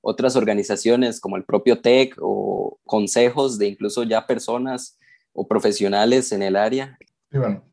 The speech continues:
Speaker 2: TechSpace tiene una historia ahí bastante interesante. En parte tiene una, una influencia del gia porque fuimos algunos del gia. En ese momento, yo ya estoy pasándome el Tech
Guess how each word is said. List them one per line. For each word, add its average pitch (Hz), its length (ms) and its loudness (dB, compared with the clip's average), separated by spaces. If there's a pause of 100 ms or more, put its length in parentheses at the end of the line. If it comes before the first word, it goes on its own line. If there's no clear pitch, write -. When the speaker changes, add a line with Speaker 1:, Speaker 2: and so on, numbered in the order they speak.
Speaker 2:
TechSpace 170 520 -4
tiene 143 240 0
una 143 160 2
historia 127 680 -4 (220)
ahí 110 100 -8
bastante 131 420 -2
interesante. 120 580 -4
En 110 100 -12
parte 135 640 -6 (280)
tiene 123 200 -4
una, 123 400 -4
una 117 680 -6 (240)
influencia 127 460 -6
del 117 100 -6
gia 139 240 -6
porque - 220 -12
fuimos 123 320 -8
algunos 110 280 -8
del 104 140 -8
gia. 127 240 -6 (560)
En 123 120 -4
ese 139 180 -2
momento, 156 540 -2 (560)
yo 110 60 -10
ya 120 100 -6
estoy 120 220 -6
pasándome 117 440 -6
el 110 100 -8
Tech 165 320 -6